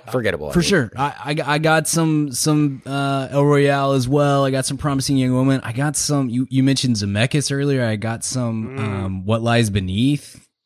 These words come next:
Speaker 2: imaging going on,
Speaker 3: That's a
Speaker 2: imagery
Speaker 3: good,
Speaker 2: going on there.
Speaker 3: that's a
Speaker 1: Okay,
Speaker 3: good
Speaker 1: yeah, a little bit with the
Speaker 2: Yeah.
Speaker 1: with the bed
Speaker 2: Yeah.
Speaker 1: scene and stuff, a little
Speaker 2: Uh-huh.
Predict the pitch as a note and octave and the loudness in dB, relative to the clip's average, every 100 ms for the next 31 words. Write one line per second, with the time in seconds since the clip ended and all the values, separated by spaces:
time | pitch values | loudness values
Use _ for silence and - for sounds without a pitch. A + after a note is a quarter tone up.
0 | _ - C3+ C#3+ C#3+ D3 D3 C#3 C#3 C#3 | _ -2 0 2 2 2 2 2 0 0
1 | C#3 C#3 C3 C3 C3 C3+ C3+ C3+ C3+ C3+ | 0 -2 -2 -2 0 -2 -2 -2 -2 -2
2 | C3+ C3+ A#2+ A3+ D3+ C#3 D3+ C#3 C#3+ D#3 | -4 -2 0 2 4 4 6 4 4 4
3 | D3 C3 C3+ D3+ B2 A#2 A2 - - _ | 4 4 2 0 -2 0 0 -2 -10 _
4 | _ _ _ _ _ - B2+ F2 - A#2+ | _ _ _ _ _ 0 0 -2 -4 2
5 | G#2+ F#2+ F2+ A2 G#2+ A2+ - A2+ G#2+ G#2+ | 2 2 0 0 2 0 -2 -2 -2 -4
6 | - G#2 A2 - B2+ D3 C#3+ C3+ C#3 | -4 -4 -4 -4 0 4 4 4 2